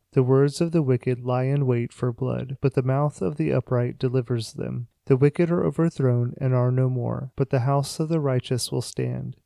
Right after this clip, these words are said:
A man is commended according to his good sense, but one of twisted mind is despised.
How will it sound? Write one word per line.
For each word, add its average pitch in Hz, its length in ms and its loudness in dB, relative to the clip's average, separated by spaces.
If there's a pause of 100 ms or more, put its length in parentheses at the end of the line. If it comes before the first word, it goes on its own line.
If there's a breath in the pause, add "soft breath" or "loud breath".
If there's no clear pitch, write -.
(120)
A 143 80 0
man 139 240 4
is 165 140 0
commended 131 580 2
according 131 480 2
to 127 100 0
his 120 280 0
good 123 240 0
sense, 123 520 -6
but 139 120 0
one 135 260 4
of 151 100 0
twisted 151 460 -2
mind 120 340 0
is 117 140 -2
despised. 120 840 -6